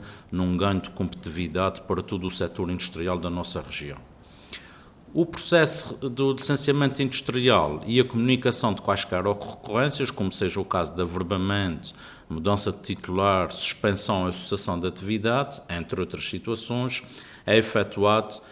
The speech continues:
através de uma plataforma própria criada para o efeito, que é chamado o Portal do Licenciamento Industrial e que, de uma forma simplificada e sem qualquer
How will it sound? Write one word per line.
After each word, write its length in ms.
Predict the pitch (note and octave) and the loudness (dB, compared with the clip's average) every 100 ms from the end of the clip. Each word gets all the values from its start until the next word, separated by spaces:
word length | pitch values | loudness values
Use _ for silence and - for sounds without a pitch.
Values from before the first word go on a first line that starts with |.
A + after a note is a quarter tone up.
| - | -8
através 480 | G2+ - G2 G2+ G#2 | -6 0 2 4 4
de 40 | G#2+ | 2
uma 100 | G2+ | 2
plataforma 720 | G#2 G2 G2+ - G#2 F#2+ F#2+ | 0 0 -2 2 2 2 -2
própria 480 | - G#2+ F#2+ F2+ E2 | 2 2 4 0 -6
criada 420 | - E2+ D#2+ F2 | -4 -4 -4 -6
para 160 | - G#2+ | -2 0
o 60 | |
efeito, 720 | A#2 A2+ - B2+ C#3 - - - - | 0 -2 2 2 2 -4 -12 -20 -18
que 180 | - E2 | -4 -2
é 20 | |
chamado 480 | D#2+ F#2+ F#2 F2+ - | -2 -2 0 0 -2
o 40 | |
Portal 380 | E2 - - A2+ | -6 -4 2 4
do 120 | F2 | 2
Licenciamento 680 | E2+ - E2 - F2+ F#2+ A#2 | -4 -4 -6 -6 -6 -4 -4
Industrial 640 | G#2+ - G#2 G#2 G#2+ A#2+ A#2+ - - - | -4 -6 -2 2 2 2 -4 -16 -12 -4
e 100 | G#2+ | -4
que, 140 | G#2 | 0
de 60 | A#2 | 2
uma 180 | A#2+ | 4
forma 400 | A#2+ A#2+ A2 G#2+ | 2 2 2 2
simplificada 1160 | G2+ - G#2 G2+ - G#2+ - A2+ A2 F2 C#2+ D2 - - - | -2 -2 -4 -6 -4 -4 -2 2 4 2 -2 -10 -12 -18 -4
e 120 | G#2 | -2
sem 180 | - A#2+ | 0 0
qualquer 500 | - G#2+ G#2+ A#2 | 2 0 0 -2